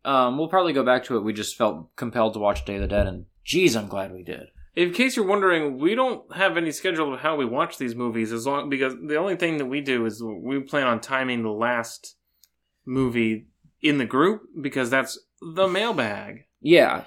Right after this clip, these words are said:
Speaker 1: if
Speaker 2: And
Speaker 1: you
Speaker 2: I was thinking maybe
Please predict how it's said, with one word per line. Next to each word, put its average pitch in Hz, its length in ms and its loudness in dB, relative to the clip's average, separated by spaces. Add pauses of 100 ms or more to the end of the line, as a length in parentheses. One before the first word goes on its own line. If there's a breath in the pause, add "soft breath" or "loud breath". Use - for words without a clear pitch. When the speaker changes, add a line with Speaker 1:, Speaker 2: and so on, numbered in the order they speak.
Speaker 1:
if 247 200 8
Speaker 2:
And 175 100 4
Speaker 1:
you 220 600 8 (100)
Speaker 2:
I 190 140 6
was 233 180 2
thinking 214 520 -2
maybe 202 580 -2